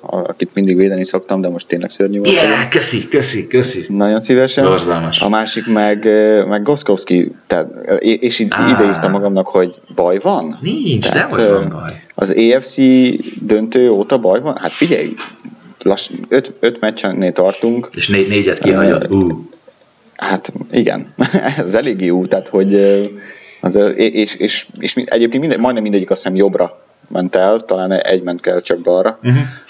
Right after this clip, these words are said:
Speaker 2: De én, de,
Speaker 1: Öm,
Speaker 2: de a-, az sem
Speaker 1: van, van
Speaker 2: érdekel.
Speaker 1: egy érdekes, van egy érdekes kérdés egyébként a Twitteren merült föl, hogy, ö,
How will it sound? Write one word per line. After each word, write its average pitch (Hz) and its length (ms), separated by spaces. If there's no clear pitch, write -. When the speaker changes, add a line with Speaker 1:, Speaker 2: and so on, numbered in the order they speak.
Speaker 2:
De 95 120
én, 98 120
de, 95 520
Speaker 1:
Öm, 98 60
Speaker 2:
de 98 80
a-, - 220
az 107 100
sem 90 180
Speaker 1:
van, 82 100
van 98 120
Speaker 2:
érdekel. - 220
Speaker 1:
egy 123 120
érdekes, 107 400
van 110 160
egy 120 100
érdekes 95 440
kérdés 95 400
egyébként 92 440
a 90 40
Twitteren 92 440
merült 92 360
föl, 95 320
hogy, 92 460
ö, 92 200